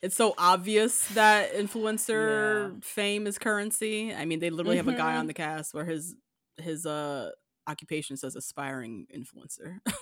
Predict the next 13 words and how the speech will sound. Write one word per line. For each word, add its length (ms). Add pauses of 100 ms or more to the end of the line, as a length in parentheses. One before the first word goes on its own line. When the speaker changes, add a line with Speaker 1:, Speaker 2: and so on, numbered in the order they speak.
(200)
Speaker 1:
Like, 140
they 140
just 100
Speaker 2:
Oh, 320 (120)
God. 760
Speaker 1:
lean 260
all 280
the 100
way 200
into 380
it. 240 (180)
Yeah. 520
Speaker 2:
Ugh. 60